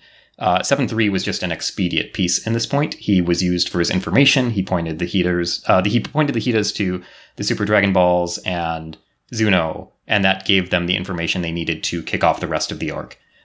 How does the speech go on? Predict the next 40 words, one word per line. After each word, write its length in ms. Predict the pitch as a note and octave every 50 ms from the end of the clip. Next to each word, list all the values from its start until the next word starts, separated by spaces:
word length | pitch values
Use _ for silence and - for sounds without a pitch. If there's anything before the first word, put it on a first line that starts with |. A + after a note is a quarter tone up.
| _ -
Um, 240 | - E2+ D2 - -
it 100 | - -
turns 200 | - G#3+ G3+ G3+
out 80 | G3+ F#3
that 100 | F#3+ F3+
was 100 | E3 D#3
his 140 | E3+ D#3 D3+
only 280 | D3 C#3+ D3+ D#3 D#3 B2+
role, 280 | C3+ C#3+ F3 - -
and 100 | - G#2+ G#2
it's 120 | G2 -
a 60 | G2+
fine 380 | - - F#2+ G2 A2+ C3+ D#3 E3+
one, 260 | F3+ G3+ A3+ A3 F#3
but, 400 | - - G2 F2 - - - -
uh, 260 | F#2 F2 E2 D#2+ - - -
yeah, 120 | F#2 F2 F2
he 120 | G#2 G2+
may 140 | F#2+ F#2 F2+
have 140 | F2 E2+ -
set 320 | - F#2 E2+ - - - _ _ _ _ _ _ _ _ _
some, 440 | - - - E3+ E3 D#3+ D#3 C#3+ - - - -
uh, 220 | A#2+ A2+ A2+ A2 -
unfortunate 540 | A#2 A2 G2+ A#2+ B2+ - - G#2 G2 G2 - G#2+ G2 - - - - - -
expectations 680 | - - - G2+ F#2 F2 - - E2+ E2 D#2+ D#2 D#2+ -
on 100 | F#2+ F#2
the 60 | F2
part 180 | - - F2+ E2
of 120 | D#2+ D#2
readers 360 | D#2+ D#2 D#2 D#2+ D#2+ D#2+ - -
for, 280 | - E2+ E2 E2 - -
for 120 | - E2+
what 100 | D#2 -
the 60 | F2 F#2+
scope 240 | - - - -
of 80 | - -
the 100 | - -
arc 140 | - - - -
would 100 | - -
be. 260 | - - - -